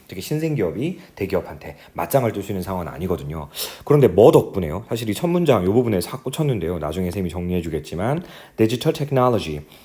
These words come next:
바로 디지털 기술 덕분에 디지털 기술의 사용으로 인해서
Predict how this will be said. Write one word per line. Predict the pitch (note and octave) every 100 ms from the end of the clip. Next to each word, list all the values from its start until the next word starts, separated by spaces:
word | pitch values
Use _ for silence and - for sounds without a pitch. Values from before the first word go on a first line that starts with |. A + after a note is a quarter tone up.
| _ - _ -
바로 | B2+ B2 D3
디지털 | C#3+ F#3+ G3+ F#3+
기술 | F#3+ A#2+ A#2+
덕분에 | F2 - D3+ G#2 F2 F#2 F2+
디지털 | A#2 C#3+ - D#3 D3 D3
기술의 | B2 A#2 A#2 F3 F#3 -
사용으로 | - D3+ C#3 F2 D2 G#2 C3
인해서 | A#2 A2+ A2+ F2 F#2 D2